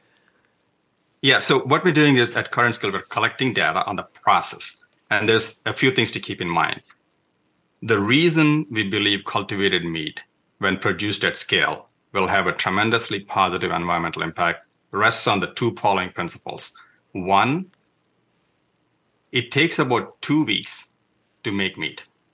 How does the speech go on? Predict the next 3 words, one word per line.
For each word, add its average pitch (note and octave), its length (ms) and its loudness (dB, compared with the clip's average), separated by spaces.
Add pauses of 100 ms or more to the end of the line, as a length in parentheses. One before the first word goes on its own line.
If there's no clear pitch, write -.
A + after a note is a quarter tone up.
(1300)
Compare C3 380 4
that G#2 260 2
with F#2 180 2